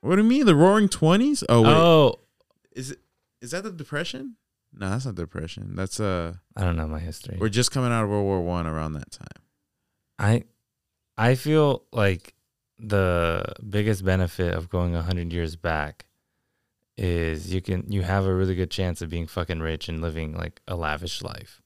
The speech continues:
Speaker 1: Do you get all the same knowledge you have?
Speaker 2: I assume. Yeah, I assume you're this age, you go a hundred years back.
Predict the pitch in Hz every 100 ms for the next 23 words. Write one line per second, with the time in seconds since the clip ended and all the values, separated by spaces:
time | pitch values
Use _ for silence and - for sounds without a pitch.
0 | _ 98 110 107 117 117 113 - 113 101
1 | 98 107 117 123 123 131 _ _ - 104
2 | 95 - 98 82 90 85 98 107 107 98
3 | 90 95 95 92 80 85 82 82 85 78
4 | 78 73 78 76 - -